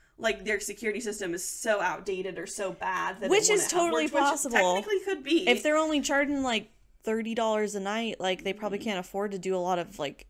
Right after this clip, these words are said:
Speaker 2: repairs. <laughs>
Speaker 1: Yeah. Um, the water tank opening, so, like, it, a water tank, I don't know if you've ever seen a water tank, but it's, like, a giant cylinder, and you have to have a ladder to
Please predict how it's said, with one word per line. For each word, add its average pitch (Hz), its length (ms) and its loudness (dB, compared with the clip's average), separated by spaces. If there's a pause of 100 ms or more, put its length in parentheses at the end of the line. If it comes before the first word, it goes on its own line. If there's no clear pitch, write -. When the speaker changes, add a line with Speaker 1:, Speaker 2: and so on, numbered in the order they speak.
(140)
Speaker 2:
repairs. 196 800 -4
<laughs> - 180 -4
Speaker 1:
Yeah. 180 340 -10 (800)
Um, 202 520 0 (360)
the 233 180 -6
water 262 360 -2
tank 311 400 -4
opening, 202 600 -6
so, 233 160 -8
like, 214 280 0 (1000)
it, - 240 -12
a 220 80 -4
water 254 340 2
tank, 208 520 -10 (220)
I - 40 -14
don't 208 100 -12
know 208 60 -6
if 202 100 -14
you've 190 140 -8
ever 190 180 -6
seen 214 300 -6
a 185 40 -6
water 180 260 -6
tank, 185 300 -10
but 202 100 -6
it's, 190 180 -8
like, 180 240 -8
a 190 60 -12
giant 214 380 -4
cylinder, 190 440 -4
and 185 340 -6
you 196 100 -8
have 220 200 -6
to 247 60 -10
have 233 140 -8
a 196 40 -6
ladder 175 460 -4
to 170 420 -8